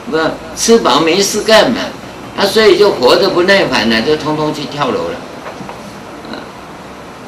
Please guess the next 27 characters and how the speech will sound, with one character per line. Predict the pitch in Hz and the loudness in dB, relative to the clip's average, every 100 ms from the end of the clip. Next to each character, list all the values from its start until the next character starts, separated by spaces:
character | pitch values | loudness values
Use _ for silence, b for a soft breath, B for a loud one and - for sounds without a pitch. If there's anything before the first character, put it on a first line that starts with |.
| - | -6
最 | - 143 | 0 2
近 | 147 135 | 4 2
台 | 123 | 2
湾、 | 135 143 | 4 4
日 | 151 113 | 2 0
本 | 107 | 0
也 | 98 | 0
流 | 95 120 | 2 2
行 | 131 - 107 | 2 0 -2
啊， | 117 107 | -2 -2
什 | 101 | -6
么 | 107 | -4
烧 | - 139 | 0 0
炭 | 139 135 | 0 -2
自 | 117 127 107 | -2 -4 -4
杀， | - | -2
啊， | 107 104 - - - - - - - - - - - - - - - - - - - - - - - - - - 320 - - - - | -4 -4 -10 -14 -14 -16 -16 -14 -12 -12 -12 -14 -16 -16 -16 -18 -18 -18 -16 -16 -16 -16 -18 -16 -16 -16 -14 -12 -10 -10 -12 -8 0
五 | 113 | 4
六 | 151 170 | 4 6
个 | 147 | 4
小 | 131 120 | 2 0
朋 | 113 147 | 0 2
友， | 143 113 139 160 | 2 2 0 -2
那 | 190 | -4
小 | - 123 | -6 -6
不 | 123 - | -8 -6
点， | 107 | -6